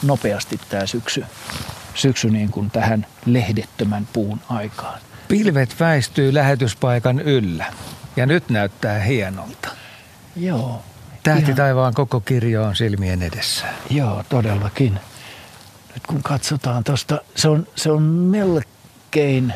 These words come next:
Speaker 1: täältä lännen suunnalta. Siellä on pilviä tuolla lännen suunnalla. Pohjoisessa ei ole taivaan rannalla, mutta muuten tää taivas on aivan auki tästä keskeltä.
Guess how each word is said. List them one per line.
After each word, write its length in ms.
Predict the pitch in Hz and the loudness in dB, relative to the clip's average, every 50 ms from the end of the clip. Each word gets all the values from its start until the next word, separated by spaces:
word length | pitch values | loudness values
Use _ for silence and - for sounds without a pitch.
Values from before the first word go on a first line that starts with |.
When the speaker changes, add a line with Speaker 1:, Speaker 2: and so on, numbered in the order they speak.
| - - - - - - - - - - 139 - | -6 -12 -20 -20 -20 -20 -18 -14 -12 -8 -4 0
Speaker 1:
täältä 300 | 147 139 127 - 131 135 | 2 2 4 4 4 4
lännen 300 | 143 143 131 117 117 110 | 4 4 2 2 0 -2
suunnalta. 520 | - 123 120 117 117 117 113 - 113 107 - - - - - - - - - | -2 -2 -2 -2 -2 -4 -4 -4 -6 -8 -10 -12 -20 -20 -20 -20 -20 -12 -6
Siellä 200 | - 151 139 127 | -4 -2 -2 -2
on 60 | 120 | 0
pilviä 420 | - 151 143 135 117 113 113 110 | 0 0 0 2 2 0 -2 -2
tuolla 320 | - - 117 120 117 117 120 | -4 -2 -2 0 0 2 2
lännen 340 | 135 139 131 120 117 113 | 2 2 2 2 0 0
suunnalla. 560 | 104 - 113 117 117 113 113 113 117 120 113 - - - - - - - - - - - - - - - - - - - - 120 120 120 120 113 - | 0 -2 -2 0 0 0 0 0 2 0 0 -2 -4 -12 -20 -20 -20 -20 -20 -20 -20 -20 -20 -20 -20 -20 -20 -20 -14 -8 -4 -4 -2 -2 -2 0 0
Pohjoisessa 600 | 196 180 143 139 123 113 - 123 - - - 131 | 2 2 2 2 0 0 -2 -2 -2 -2 -2 -2
ei 380 | - 160 156 139 131 123 117 113 | 0 0 0 2 2 0 0 0
ole 200 | 110 117 110 110 - | -2 -4 -4 -4 -2
taivaan 420 | - 131 120 117 104 107 110 117 117 | 0 2 2 2 0 0 -2 -2 -2
rannalla, 340 | 113 113 110 110 107 113 120 | -2 -2 -2 -2 -2 -2 -2
mutta 240 | 131 131 - - | -2 -2 -2 -2
muuten 380 | 147 165 208 202 143 - 143 120 | -2 0 0 0 0 0 0 0
tää 180 | - 135 131 120 | 2 0 0 2
taivas 400 | - - 143 143 127 127 113 131 | 2 2 2 2 2 0 -2 -2
on 140 | 120 120 - - | -2 -2 -2 0
aivan 320 | 151 143 135 127 113 120 | 0 0 2 0 0 0
auki 320 | 120 120 117 113 - - - - | 0 -2 -2 -4 -6 -8 -10 -10
tästä 260 | - 120 - - - 120 | -8 -8 -8 -6 -6 -6
keskeltä. 600 | - 120 113 - - - - 151 120 - - | -4 -4 -4 -4 -4 -6 -8 -8 -6 -6 -6